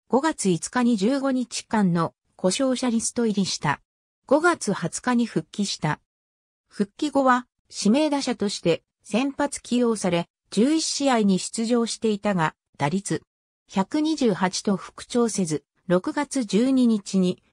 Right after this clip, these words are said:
左膝の故障で十五日間の故障者リスト入りした。七月十二日に六十日間の故障者リストへ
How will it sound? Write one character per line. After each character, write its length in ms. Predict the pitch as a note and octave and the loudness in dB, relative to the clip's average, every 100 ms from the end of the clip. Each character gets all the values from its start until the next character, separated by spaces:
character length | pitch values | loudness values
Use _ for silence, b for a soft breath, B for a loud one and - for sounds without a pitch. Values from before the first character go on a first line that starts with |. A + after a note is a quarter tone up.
| _ | _
左 400 | - G3+ C#4 D#4 | -4 0 0 -2
膝 320 | D4+ C4+ C4+ | -4 -2 0
の 140 | B3 A#3+ | 0 -2
故 160 | A3 | -4
障 260 | G3+ B3+ A#3+ | -2 0 2
で 120 | A3+ | 0
十 240 | G3 B3 | 0 0
五 120 | C#4 C#4 | 0 -2
日 280 | C4 - | -2 -6
間 260 | - B3 G3 | -2 2 2
の 100 | E3 | 0
故 180 | - D3+ | -4 -6
障 260 | - B3 | -2 -2
者 120 | A#3+ B3+ | 0 -2
リ 100 | B3 | -2
ス 140 | - | -2
ト 140 | A#3+ | -2
入 80 | A3+ | 0
り 120 | G3 | 0
し 120 | F3 - | -4 -4
た。 240 | D3+ - _ _ _ _ - | -6 -6 _ _ _ _ -18
七 240 | - D4+ | -8 -4
月 320 | D4+ D4+ D4+ | -2 -2 -2
十 220 | A#3 B3+ C#4+ | 0 0 2
二 160 | C4+ | 0
日 300 | B3+ A#3 - | -2 -2 0
に 120 | A3+ | 2
六 240 | F#3+ - C#4+ | 2 2 0
十 240 | C#4+ C#4+ | 2 2
日 300 | C4+ C4+ - | 0 -2 -4
間 200 | B3 A3 | 0 2
の 120 | F#3 | 2
故 160 | D#3+ D#3 | 0 -2
障 280 | - B3+ B3+ | 0 2 0
者 160 | B3 | 0
リ 120 | A#3+ A#3+ | -2 -4
ス 100 | - | -2
ト 160 | F#3 | 0
へ 160 | D3 | 0